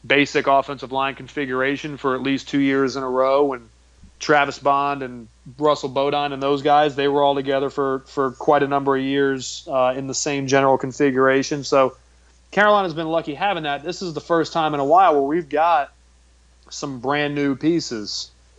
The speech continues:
at some big spots. We got Dillard probably gonna be the center for us. Um, we got the grad transfer from U S C. We'll figure out where he fits in. We've got Tommy Hatton back, who should be contributing at one of the guard spots.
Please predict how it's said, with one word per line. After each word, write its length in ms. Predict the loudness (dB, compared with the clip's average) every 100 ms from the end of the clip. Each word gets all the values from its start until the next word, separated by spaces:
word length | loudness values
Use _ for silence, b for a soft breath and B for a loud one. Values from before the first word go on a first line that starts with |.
| -8
at 240 | -4 -4
some 180 | -4 -8
big 260 | -4 -4 -4
spots. 440 | 2 4 4 0
We 60 | 0
got 240 | 0 0
Dillard 480 | 0 2 2 0 -2
probably 240 | 2 2
gonna 140 | 0 -2
be 100 | -2
the 100 | -4
center 340 | -4 -2 -2
for 360 | -4 -2 2 2
us. 260 | 0 -10
Um, 400 | -4 -2 0 -2 -8 _ _ _
we 80 | 0
got 160 | 0 0
the 60 |
grad 280 | 2 2 2
transfer 320 | -2 -8 -10
from 160 | -14 -8
U 200 | -2 -2
S 120 | -2
C. 300 | -4 -4 -2
We'll 100 | -4
figure 320 | -2 0 4
out 160 | 4 4
where 140 | 0
he 140 | -6 -8
fits 360 | -6 -6 -6
in. 320 | -6 -6 -6 -14 _ _ _ _ _ _ -4
We've 220 | 0 4
got 280 | 4 2 0
Tommy 300 | 0 0 0
Hatton 360 | 2 0 -2
back, 380 | -4 -2 -4 -6
who 100 | -8
should 260 | -8 -4 0
be 320 | 2 0 -2 _ _ _ _ _ -6
contributing 560 | -4 2 4 6 6
at 80 | 4
one 140 | 4 4
of 60 |
the 80 | 4
guard 320 | 4 4 4
spots. 500 | -2 -6 -6 -10 -20